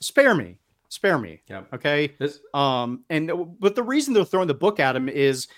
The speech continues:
Speaker 1: it goes back to, uh, the, the cultural norms they're trying to force on us. They basically are trying to say, like, if you push back against cultural norms like this, this is what happens to you.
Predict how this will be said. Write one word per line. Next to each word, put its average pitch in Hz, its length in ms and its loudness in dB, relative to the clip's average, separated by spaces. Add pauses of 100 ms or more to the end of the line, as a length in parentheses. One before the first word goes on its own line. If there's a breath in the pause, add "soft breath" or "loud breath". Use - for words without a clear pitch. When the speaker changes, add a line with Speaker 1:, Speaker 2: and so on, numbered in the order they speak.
(120)
Speaker 1:
it 156 120 -4
goes 190 240 0
back 151 380 2
to, 127 520 -2 (440 soft breath)
uh, - 60 -16 (1500)
the, 208 120 0 (200)
the 151 140 -4
cultural 180 840 2 (220)
norms 160 540 0
they're 143 140 -4
trying 151 280 -4
to 135 40 -4
force 143 380 -4
on 117 140 -4
us. 104 160 -10 (340 loud breath)
They 180 140 6
basically 214 460 2
are 175 60 2
trying 160 200 -2
to 147 80 -6
say, 151 160 -2
like, 135 240 -4 (320 soft breath)
if 185 200 6
you 233 140 -2
push 190 300 -2
back 127 320 0
against 120 320 -6
cultural 123 340 -8
norms 113 380 -8
like 110 180 -6
this, 117 320 -6
this 151 320 0
is 165 160 -4
what 147 180 0
happens 110 440 -4
to 95 100 -16
you. - 140 -20